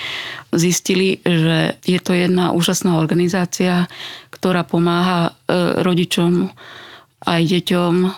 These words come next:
s nevylečiteľne chorými deťmi, alebo teda po strate rodiča, po strate dieťaťa, áno, že je to, mm, obrovská psychická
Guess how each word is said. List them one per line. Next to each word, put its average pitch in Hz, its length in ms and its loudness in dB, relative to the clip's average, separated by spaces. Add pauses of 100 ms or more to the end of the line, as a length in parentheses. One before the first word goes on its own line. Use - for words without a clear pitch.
(120)
s 170 100 2
nevylečiteľne 165 800 0
chorými 170 380 0
deťmi, 170 420 0
alebo 147 300 0
teda 156 400 -2
po 170 160 0
strate 175 400 0
rodiča, 160 560 0
po 160 100 -2
strate 170 380 -2
dieťaťa, 165 760 0
áno, 170 300 0 (480)
že 156 400 0
je 170 100 2
to, 160 320 0 (720)
mm, - 480 -2
obrovská 175 480 0
psychická 175 800 0